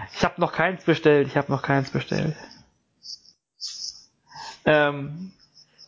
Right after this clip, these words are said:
aber so ein bisschen die, die, die Problematik, die man ja bei ihm gesehen hat, oder die wir vor allem ja auch vor, vor zwei, drei Jahren gesehen haben, war so ein bisschen die, die, die Stärke, also die,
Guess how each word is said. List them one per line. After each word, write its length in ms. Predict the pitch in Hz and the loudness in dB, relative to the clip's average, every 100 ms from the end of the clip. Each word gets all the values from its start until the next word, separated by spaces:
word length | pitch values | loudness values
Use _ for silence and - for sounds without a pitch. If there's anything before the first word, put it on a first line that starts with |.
| - - | -14 -2
aber 220 | 160 180 | 0 2
so 60 | 180 | 0
ein 40 | |
bisschen 220 | 214 214 | 0 2
die, 180 | 165 160 | 4 6
die, 200 | 143 185 | 6 4
die 140 | - | 4
Problematik, 880 | 143 175 165 156 151 202 202 180 - - _ _ _ _ _ _ | 4 6 6 6 6 4 0 -4 -8 -16 _ _ _ _ _ _
die 160 | - 156 | 2 6
man 160 | 160 156 | 6 6
ja 80 | |
bei 120 | 151 156 | 4 4
ihm 140 | 160 | 4
gesehen 440 | 151 135 165 214 | 4 6 6 6
hat, 340 | 190 190 190 - _ _ - _ _ - _ | 6 2 2 -14 _ _ -20 _ _ -20 _
oder 220 | 143 131 | 0 2
die 160 | 127 131 | 4 6
wir 160 | 220 | 6
vor 140 | - 151 | 6 2
allem 180 | 131 135 | 2 0
ja 80 | |
auch 100 | 117 | 0
vor, 400 | - 143 131 131 139 | 2 4 4 2 -4
vor 240 | - 135 | 0 0
zwei, 320 | - 147 143 147 | 2 2 4 2
drei 160 | 139 | 2
Jahren 260 | 139 139 151 | 4 2 2
gesehen 280 | 139 147 156 | 4 4 6
haben, 220 | 156 147 | 4 6
war 200 | 139 156 | 6 6
so 40 | |
ein 40 | 151 | 2
bisschen 380 | 165 170 160 143 | 0 2 2 4
die, 280 | 143 139 | 6 4
die, 240 | 147 147 135 | 4 2 2
die 180 | 147 151 | 0 0
Stärke, 520 | - 156 196 - 156 | 4 4 4 0 0
also 220 | 151 143 | 2 2
die, 200 | 143 135 | 2 0